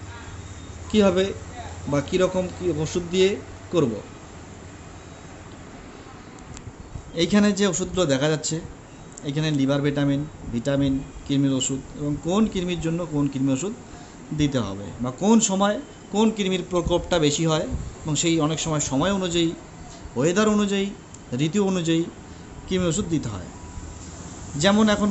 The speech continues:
বর্ষার সময়, এই বর্ষার সময় গোল কৃমির প্রকোপটা বাড়ে, তো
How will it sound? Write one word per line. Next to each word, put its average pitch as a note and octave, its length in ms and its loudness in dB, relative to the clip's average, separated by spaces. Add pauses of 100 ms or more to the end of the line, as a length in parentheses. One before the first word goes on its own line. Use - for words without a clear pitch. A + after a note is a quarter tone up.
বর্ষার E3+ 380 4
সময়, F#3 240 -2 (1400)
এই D#3+ 120 4
বর্ষার E3+ 300 4
সময় G3+ 260 4
গোল F#3 160 4
কৃমির F#3 280 0
প্রকোপটা E3 440 0
বাড়ে, A#2 180 0 (1500)
তো - 40 -8